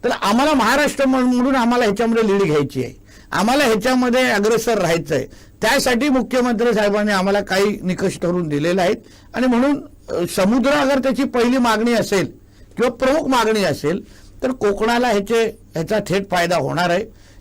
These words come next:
एका जहाज बांधणीच्या प्रकल्पातून मी आपल्याला पवारजी सांगतो, थेट एक लाख रोजगार एका जहाज बांधणी प्रकल्पातून तयार होतो. तीस ते चाळीस, पंचवीस ते तीस हजार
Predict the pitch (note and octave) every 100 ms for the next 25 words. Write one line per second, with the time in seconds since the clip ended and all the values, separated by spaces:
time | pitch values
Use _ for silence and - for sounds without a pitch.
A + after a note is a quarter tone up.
0 | - F#3 G3 G#3+ C4+ G#3 G#3 A#3 A3 G3+
1 | G#3 A3+ G3+ A#3 A3 F#3 G#3 G3 F3+ D3+
2 | C3 - - - - - - - - -
3 | - - - - - F3+ G#3 G#3 G#3 G#3+
4 | G#3+ F#3 G3 G3+ G#3 D#3+ D#3+ D3+ G3+ -
5 | G3 A3+ - - - - G#3 A3+ F3 F#3
6 | G3+ G3+ - D#3+ E3 D#3 C#3 E3+ C3 -
7 | - - F3+ F#3 B3 A3 E3 G3+ F#3 F#3
8 | F#3+ F3 D#3 D#3 D3 - C3+ C3 B2 A2
9 | G2 - - - - - - A#3+ - B3
10 | A3+ G#3 F#3+ A#3+ G3+ D#3 F#3+ F3+ F3+ B3
11 | A#3+ A#3 A3+ G#3+ F#3+ F#3 F#3+